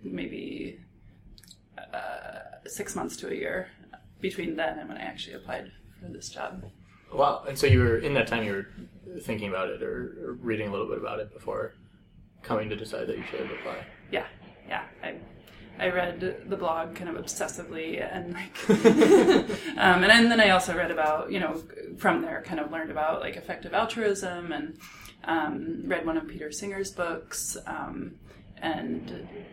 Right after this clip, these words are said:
Speaker 1: started going to effective altruism meetups in Seattle. Um, and then eventually, yeah, it just sort of seemed like, um, GiveWell was the, the right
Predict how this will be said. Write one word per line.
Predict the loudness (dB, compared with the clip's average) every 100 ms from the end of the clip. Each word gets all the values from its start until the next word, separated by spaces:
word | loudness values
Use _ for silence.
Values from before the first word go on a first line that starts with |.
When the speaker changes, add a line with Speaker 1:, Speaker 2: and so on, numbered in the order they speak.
| -16
Speaker 1:
started | -2 0 0
going | -4 -4
to | -6
effective | -8 -8 -8 -6
altruism | -6 -6 -8 -6 -2
meetups | 0 0 -2 -6
in | -6
Seattle. | -4 -2 -2 -2 -4 -6 -8 -10 -10
Um, | -10 -10 -10 -10 -10 -14 -20 -14 -4
and | 0 2
then | 0 -2 -6 -6 -10 _ -20 -8
eventually, | -4 -4 -4 -6 -6 -6 -6 -4
yeah, | -2 -4
it | -6
just | -8 -8
sort | -6
of | -8 -10 -16 -20 -20 -12
seemed | -8 -6 -8
like, | -10 -12 -14 -20 -20 -20 -20 -20 _ -8
um, | -4 -4 -6 -8 -8
GiveWell | -6 -4 -4 -6
was | -6 -10
the, | -12 -16 -14
the | -10
right | -8 -8 -8 -10